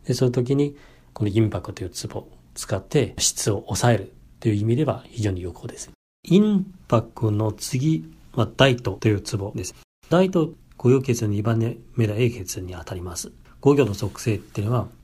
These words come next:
火になります。火の土に対しては、火っては親ですので、非系の母血になります。母血ですから、つまり補うという働きが強いです。土の気が弱い時に補うために、大斗というツボを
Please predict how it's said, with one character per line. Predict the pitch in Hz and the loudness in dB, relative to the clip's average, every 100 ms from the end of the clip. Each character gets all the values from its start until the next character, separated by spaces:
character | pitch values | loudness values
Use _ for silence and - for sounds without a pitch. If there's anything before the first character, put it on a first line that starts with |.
| - | -6
火 | - 139 | 2 2
に | 107 | 2
な | 95 | -6
り | - | -14
ま | - | -20
す。 | - - - - - - - - | -20 -20 -20 -20 -20 -20 -20 -20
火 | - - 180 160 | -14 -2 2 4
の | 117 | 4
土 | 107 139 | 4 4
に | 117 | 2
対 | 92 95 | -2 -8
し | - | -8
て | 104 | -4
は、 | 110 92 - - - | -4 -4 -8 -20 -20
火 | - 131 | 0 0
っ | - | 0
て | |
は | 98 87 - | -6 -8 -10
親 | - 117 117 | 0 2 4
で | 104 | 0
す | - | -6
の | 101 92 | -10 -8
で、 | 98 92 - - | -8 -8 -14 -6
非 | - 127 | 0 0
系 | 107 | 0
の | 90 87 | -6 0
母 | 127 | 0
血 | 120 98 - 107 | 0 -4 -8 -8
に | 92 - | -8 -8
な | - | -8
り | 87 | -8
ま | - | -10
す。 | - - - - - | -12 -14 -20 -20 0
母 | 151 165 | 2 2
血 | 139 104 | 0 -4
で | 95 | -10
す | - | -8
か | 101 | -6
ら、 | 104 87 - - | -4 -6 -12 -4
つ | 123 | -2
ま | 110 | 0
り | - | -2
補 | - 113 | -2 0
う | 143 160 123 - | 2 2 0 -4
と | 95 | -6
い | |
う | 92 95 | -6 -6
働 | 110 98 92 | -4 -4 -6
き | - 98 | -10 -14
が | |
強 | - - 98 | -8 -4 -4
い | 87 | -4
で | - | -16
す。 | - - - - | -20 -20 -4 4
土 | 131 | 4
の | 120 | 4
気 | - 113 | 0 -2
が | 95 | 0
弱 | 104 131 | 0 0
い | 110 - - | 0 -6 -12
時 | - 104 127 | -8 -6 0
に | 156 135 - | 0 0 0
補 | 107 | -2
う | 117 135 107 | 0 0 -2
た | 131 | -2
め | 131 143 | 0 2
に、 | 165 160 | 0 0
大 | - 107 | 0 -2
斗 | 101 95 | -4 -10
と | 92 | -10
い | |
う | |
ツ | - - | -6 -2
ボ | 113 | 2
を | 123 | 2